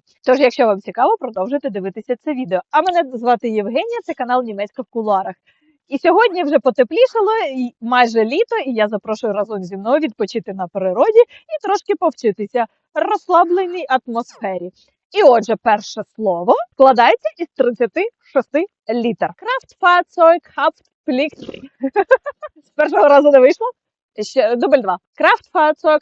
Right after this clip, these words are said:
Haftpflichtversicherung. Що це таке? Це страхування цивільної відповідальності за транспорт, транспортного засобу. Автоцивілка, о, простим словом, але в Німеччині так ніхто не каже. Тому це Kraftfahrzeug,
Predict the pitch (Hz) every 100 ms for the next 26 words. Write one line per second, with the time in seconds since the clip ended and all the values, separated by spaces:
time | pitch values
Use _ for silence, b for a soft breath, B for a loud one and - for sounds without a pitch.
0 | - 277 - _ 269 277 - - 240 240
1 | 349 - - 147 156 - - 466 494 480
2 | - 349 - 185 _ 339 262 _ - 539
3 | 571 415 302 254 226 311 427 466 - 240
4 | 214 277 381 349 240 190 175 190 262 330
5 | - 453 - _ 202 214 - 214 220 -
6 | - 359 - 240 240 269 - - 381 359
7 | 220 - - - 339 466 _ _ _ 427
8 | 539 - 415 - 214 170 - 160 180 233
9 | 214 185 190 254 - 220 185 - - 392
10 | 508 508 403 - 220 262 403 381 220 208
11 | - 302 277 - 208 226 - 202 220 -
12 | - 175 160 196 202 185 180 196 - _
13 | _ _ - 494 - - 320 311 320